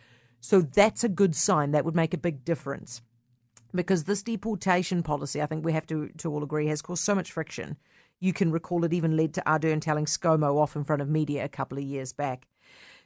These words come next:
China has been really challenging for us as well, because Australia's gone really hard on China, and they've gone so hard that they've copped tariffs for it, and they've been reasonably cross that we haven't actually followed them in that direction and gone as hard as well.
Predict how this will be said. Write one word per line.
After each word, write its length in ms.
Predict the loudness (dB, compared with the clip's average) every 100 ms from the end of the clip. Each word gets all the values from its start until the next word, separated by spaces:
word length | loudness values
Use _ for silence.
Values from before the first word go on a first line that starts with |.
| _
China 480 | -2 4 4 4 0 _ _ _ _ _ 0
has 180 | 0 2
been 340 | 2 2 2
really 320 | 2 4 2
challenging 520 | 2 2 2 4 2
for 180 | 2 0
us 180 | 0 -2
as 100 | -2
well, 140 | 0
because 260 | 0 -4 -4
Australia's 520 | -2 0 2 2 0
gone 180 | 0 0
really 160 | 2 2
hard 220 | 4 2
on 120 | 0
China, 460 | 0 -2 -4 -8 -10 _ -14 -2
and 120 | 2
they've 80 | 4
gone 160 | 4
so 300 | 4 4 4
hard 220 | 2 -2
that 100 | -2
they've 180 | -2 -2
copped 280 | -2 -4 -6
tariffs 440 | -2 2 2 0
for 240 | -4 0 2
it, 60 |
and 160 | 2 2
they've 180 | 2 0
been 220 | -2 0
reasonably 540 | 0 -2 -4 -4 -2
cross 420 | -4 0 2 2 0
that 180 | 0
we 160 | 2 2
haven't 220 | 2 2
actually 320 | 0 -2 -4
followed 380 | -2 0 0 2
them 120 | 0
in 60 | 0
that 160 | -2 -4
direction 460 | -4 -6 -6 -6
and 120 | -4
gone 200 | 0 0
as 100 | -2
hard 240 | -2 -4 -4
as 140 | -2
well. 200 | -2 -2